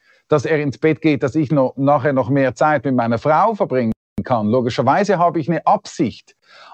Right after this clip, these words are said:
Aber damit ich diese Absicht, ähm, mehr Zeit mit meiner Frau wirklich auch hinbekomme, dann muss ich, kann ich ihm nicht einfach sagen, „So, jetzt du ab ins Bett“, sondern,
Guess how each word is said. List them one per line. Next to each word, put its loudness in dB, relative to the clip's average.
Aber 2
damit 2
ich -2
diese 0
Absicht, -2
ähm, 2
mehr 2
Zeit 0
mit -4
meiner 0
Frau 0
wirklich -2
auch -4
hinbekomme, 0
dann 2
muss 0
ich, -4
kann 2
ich -2
ihm 2
nicht 0
einfach 2
sagen, 0
„So, 0
jetzt -2
du 2
ab 2
ins -2
Bett“, -2
sondern, 0